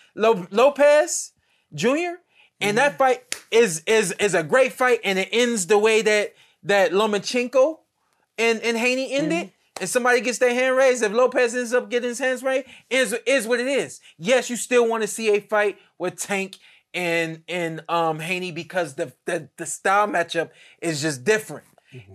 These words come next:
Speaker 1: And you can't say, "Oh, he lost. I don't wanna see him anymore."
Speaker 2: 'Cause he ain't got that O.
Speaker 1: You can't say that
Speaker 2: Yeah.
Speaker 1: about that. You know what I mean?
Speaker 2: Yeah.
Speaker 1: But if it ends up being a s-, a, a, a, a, a Spence versus Crawford type fight, then you can say, "Well, shoot, I really don't even wanna see that no more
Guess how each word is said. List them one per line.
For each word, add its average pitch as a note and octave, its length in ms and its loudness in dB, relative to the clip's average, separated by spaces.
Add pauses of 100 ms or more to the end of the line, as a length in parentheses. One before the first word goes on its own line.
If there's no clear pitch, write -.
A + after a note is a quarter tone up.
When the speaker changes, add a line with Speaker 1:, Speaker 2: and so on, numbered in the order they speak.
Speaker 1:
And D3+ 180 -6
you D#3+ 120 -8
can't A#3 520 -2
say, G#3+ 300 2
"Oh, F#3 220 2
he G3+ 160 0
lost. F#3+ 480 2 (240)
I F3+ 180 2
don't F#3 180 -2
wanna F3+ 200 -4
see G3+ 260 -4
him D#3+ 220 -8
anymore." C#3+ 220 -2
Speaker 2:
'Cause D3 40 -2
he D#3 80 0
ain't D3 120 -4
got C#3 120 0
that C3 140 -2
O. A2+ 200 -2
Speaker 1:
You E3+ 120 -10
can't G#3+ 340 -8
say C4 440 -2
that A#3 120 2
Speaker 2:
Yeah. D#3+ 60 2
Speaker 1:
about E3+ 320 0
that. - 320 -8
You D#3+ 80 -8
know F3+ 80 0
what F#3+ 60 2
I - 20 -2
mean? A3 240 0
Speaker 2:
Yeah. - 20 -16 (640)
Speaker 1:
But E4 280 6 (560)
if F#3+ 180 -2
it A#3 140 0
ends A3+ 240 2
up F#3+ 140 0
being A#3 220 2
a G#3 60 4
s-, - 240 -2
a, F3+ 60 2
a, - 20 4
a, F3+ 800 4
a, E3 340 2 (220)
a D3 60 -10 (260)
Spence G#3+ 420 -2
versus F3+ 400 0
Crawford C#4+ 460 0
type E3+ 220 0
fight, F#3 240 0 (200)
then D#4 280 0
you C#4+ 100 0
can F#3+ 120 -4
say, E3 260 2
"Well, D#3 140 -4
shoot, - 240 -8
I D#3 200 0
really E3 240 -2
don't E3+ 220 0
even E3+ 180 -4
wanna E3 180 -6
see E4 220 -8
that C3+ 180 -4
no C3+ 160 -12
more D3 320 -6